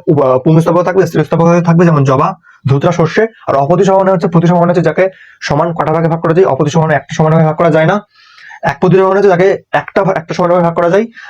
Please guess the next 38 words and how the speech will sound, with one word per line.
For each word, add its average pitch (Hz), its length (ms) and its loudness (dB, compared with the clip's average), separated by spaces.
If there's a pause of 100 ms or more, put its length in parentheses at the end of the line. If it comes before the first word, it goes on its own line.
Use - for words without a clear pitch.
আর 123 120 -2
বহু 147 160 0
প্রতিসম 175 220 2
মানে 175 140 2
হচ্ছে 196 140 -2
যাকে 165 220 0 (280)
অনেক 190 240 0
ভাগ 165 160 2 (120)
করে 165 120 0
সমান 151 200 0
ভাগে 147 140 0
ভাগ 127 120 -4
করা 131 140 0
যায়। 127 120 2
যেমন 160 300 0 (220)
অপ্রতিসমের 165 420 0
ক্ষেত্রে 175 180 2
সর্বজয়া 147 380 0
অর্কিড, 160 420 0 (220)
এক 143 120 -4
প্রতিসমের 170 300 2
ক্ষেত্রে 165 220 0
অপরাজিতা 147 380 0
মটর 139 260 0
বক, 147 280 -2 (260)
আর 127 160 0
বহু 131 140 0
প্রতিসমের 170 400 -2
ক্ষেত্রে, 175 340 -2 (420)
আহ, - 120 -2
জবা 131 260 0
ধুতরা। 143 260 -6 (280)
ক্লিয়ার? 120 220 -2 (1080)
ফুল 202 200 0
ক্লিয়ার? 143 280 0
<laughs> - 200 -4 (1700)
ফুল 175 200 -2
ক্লিয়ার। - 260 -4